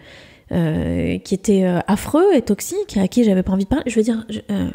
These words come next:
je connais même pas cette personne. Je veux dire, on, c'est, on, on s'est échangé deux messages. Je l'ai pas rejeté pour ça.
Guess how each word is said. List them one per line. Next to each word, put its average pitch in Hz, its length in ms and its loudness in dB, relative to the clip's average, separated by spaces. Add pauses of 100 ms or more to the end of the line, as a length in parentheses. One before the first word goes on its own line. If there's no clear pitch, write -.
je 220 120 -10
connais 220 180 2
même 320 140 4
pas 330 120 2
cette 196 180 0
personne. 190 340 0
Je - 100 -4
veux - 40 -4
dire, - 140 -4
on, - 320 -4
c'est, - 180 -8
on, - 120 -12 (460)
on 214 60 -2
s'est 220 200 0
échangé 226 360 4
deux 240 120 2
messages. 247 400 0 (1300)
Je 233 80 4
l'ai 233 60 4
pas 214 100 2
rejeté 190 280 0
pour - 200 -4
ça. - 120 -4